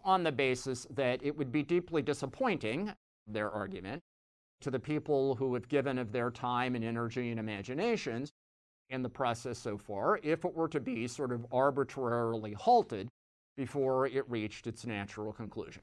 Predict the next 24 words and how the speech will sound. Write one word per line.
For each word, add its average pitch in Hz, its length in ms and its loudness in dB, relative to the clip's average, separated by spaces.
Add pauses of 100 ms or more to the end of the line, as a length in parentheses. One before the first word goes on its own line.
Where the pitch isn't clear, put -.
So, 143 280 4 (640)
you 254 80 0
know, 214 280 -2
the 202 80 6
Germans 226 440 2
are 196 100 2
going 156 300 2
to 139 80 4
move 139 300 4
ahead. 117 500 0 (360)
No 160 320 4
indication 147 640 2
that 120 140 -2
Pope 127 240 2
Francis 120 500 -4
is 110 140 -8
going 110 240 -4
to 110 100 -6 (120)
order 254 400 10
them 95 320 -14 (1200)
to 123 100 -4
stand 95 380 -6
down, 117 500 -6 (880)
and 175 320 6